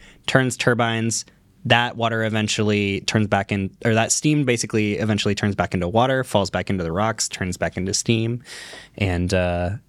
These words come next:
it powers pretty much, uh, Google's entire energy centers, um, not energy centers, data centers throughout, uh, Reno and Las Vegas. It generates three point five megawatts of power,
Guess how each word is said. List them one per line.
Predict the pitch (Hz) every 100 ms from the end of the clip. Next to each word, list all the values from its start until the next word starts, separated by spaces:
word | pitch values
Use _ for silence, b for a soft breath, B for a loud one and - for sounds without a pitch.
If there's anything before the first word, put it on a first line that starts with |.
| _ -
it | 92 -
powers | - 104 117 107 92 110 - - - _ -
pretty | 110
much, | 107 - - _ - - 110
uh, | 95
Google's | 95 104 101 98
entire | 90 107 98 98 98 98
energy | 107 104 98
centers, | - - - - 92 90 90 - -
um, | 104 -
not | 101 87
energy | 82 -
centers, | - 80 - B B B B _ _ -
data | - 165 143
centers | 117 101 92 95
throughout, | - 110 104 101 98 - 101
uh, | 95 87
Reno | 95 107 107 104
and | 98 92
Las | 85 -
Vegas. | 117 165 196 - B B B B B
It | - 90
generates | 113 117 113 101 -
three | 131
point | 143 151
five | - 127 123 120
megawatts | 110 104 117 123 131 160 120
of | -
power, | 101 95 131 156